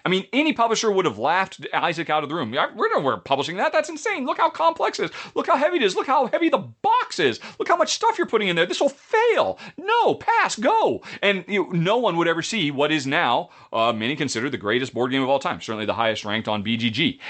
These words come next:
Kickstarter made that happen. And it was not just a simple, um, you know, uh,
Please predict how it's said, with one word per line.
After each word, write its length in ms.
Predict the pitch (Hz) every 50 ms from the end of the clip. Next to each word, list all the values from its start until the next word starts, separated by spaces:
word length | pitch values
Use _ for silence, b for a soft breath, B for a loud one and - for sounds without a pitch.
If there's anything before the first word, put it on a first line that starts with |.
| B B B
Kickstarter 500 | - - 311 285 - - 302 269 262 247
made 160 | 247 247 220
that 140 | 226 220 202
happen. 400 | 196 196 208 214 214 120 87 - _ B B B B B
And 80 | 165 185
it 40 | 190
was 200 | 180 180 156 147
not 300 | 165 196 220 240 226 -
just 180 | 220 214 208
a 80 | 202 185
simple, 680 | 180 - - 202 208 - - - 190 196 190 190 175 B B B B B
um, 580 | - 143 135 131 127 123 120 113 110 104 104 101
you 80 | 113 117
know, 260 | 113 110 107 104 98
uh, 480 | 98 98 98 95 92 92 90 87 82